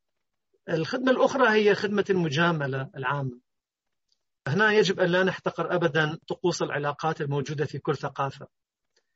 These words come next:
يعني هي إحدى الطرق القليلة المتبقية في المجتمع الحديث للاعتراف بقيمة الآخر. في تيتوس ثلاثة: "ويكونوا غير مخاصمين، حلماء،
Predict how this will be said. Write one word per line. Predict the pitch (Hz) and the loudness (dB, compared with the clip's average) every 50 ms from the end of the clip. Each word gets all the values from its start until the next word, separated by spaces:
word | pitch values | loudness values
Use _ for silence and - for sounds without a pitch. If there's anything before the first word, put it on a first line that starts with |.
| _ _ _ _ - | _ _ _ _ -10
يعني | 139 135 143 139 | -8 -6 -4 -2
هي | 139 151 156 156 151 - 175 | -2 0 0 -2 -2 -2 -4
إحدى | 175 - 175 151 151 151 | -6 -6 -4 -4 -4 -4
الطرق | 143 - - 175 170 170 - - | -4 -4 -2 -2 0 0 0 -2
القليلة | 151 139 - - 156 156 175 196 196 175 156 | -4 -4 -2 -2 2 4 6 8 8 6 6
المتبقية | 147 147 147 - 160 143 139 151 - - - 151 147 143 | 2 0 -2 -2 -2 -2 -2 -2 -4 -4 -6 -6 -4 -4
في | - - | -4 -4
المجتمع | 139 143 151 151 - - 170 143 151 151 - | -4 -4 -2 -4 -2 -2 -2 -2 -2 -2 -4
الحديث | - - - 147 147 151 165 165 165 - _ _ _ _ _ _ _ _ - | -6 -6 -8 -8 -4 -2 -2 -2 -2 -2 _ _ _ _ _ _ _ _ -2
للاعتراف | 156 143 151 139 - - 160 160 165 160 - 151 | 0 0 0 0 0 0 2 2 2 2 0 -2
بقيمة | 156 - - 160 156 151 139 - | -6 -4 -2 -2 -2 -2 -4 -6
الآخر. | 160 139 - 143 135 - - 156 - - _ _ _ _ _ _ _ _ _ _ _ _ _ _ _ _ _ _ _ _ _ _ _ _ _ _ _ _ _ _ _ _ _ _ | -8 -8 -8 -8 -8 -10 -12 -16 -20 -20 _ _ _ _ _ _ _ _ _ _ _ _ _ _ _ _ _ _ _ _ _ _ _ _ _ _ _ _ _ _ _ _ _ _
في | - 165 151 | -8 -8 -2
تيتوس | - 196 196 - 208 180 - | 0 2 2 4 2 2 2
ثلاثة: | - 180 175 175 180 175 - 190 190 190 - _ _ _ _ _ _ _ _ _ _ _ _ - | 0 2 2 2 2 2 4 2 2 2 0 _ _ _ _ _ _ _ _ _ _ _ _ -2
"ويكونوا | 165 165 165 165 147 - - 196 208 202 196 196 190 190 185 175 | 0 2 2 2 0 2 4 4 4 6 4 4 4 2 0 -2
غير | 151 156 180 202 208 190 185 | 0 4 6 6 6 6 4
مخاصمين، | 170 156 - - 156 147 - - 151 139 139 131 120 117 - _ _ - | 2 0 -2 -2 -2 -2 -2 -4 -4 -4 -2 -4 -4 -6 -12 _ _ -20
حلماء، | - - 170 170 160 160 165 165 156 143 131 | -4 0 2 4 4 4 2 2 0 0 -2